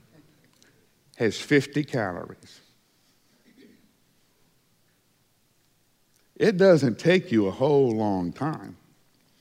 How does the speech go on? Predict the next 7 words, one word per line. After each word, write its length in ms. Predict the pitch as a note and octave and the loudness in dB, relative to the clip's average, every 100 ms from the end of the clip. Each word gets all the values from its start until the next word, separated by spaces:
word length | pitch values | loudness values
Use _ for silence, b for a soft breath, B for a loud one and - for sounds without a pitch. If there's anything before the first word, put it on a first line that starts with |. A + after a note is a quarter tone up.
| b b b b b | b b b b b
to 200 | G#2 - | -8 -2
end 300 | B2+ A#2+ A#2+ | 0 2 0
up 240 | C#3 - | -2 -2
with 120 | G#2 G#2 | -4 -4
fifteen 580 | - G#2+ - G2+ G#2 | -2 -4 -2 -2 -2
hundred 340 | G2+ F#2+ F#2+ - | -4 -8 -8 -10
calories. 640 | C3 - - - - - | -14 -14 -18 -20 -20 -20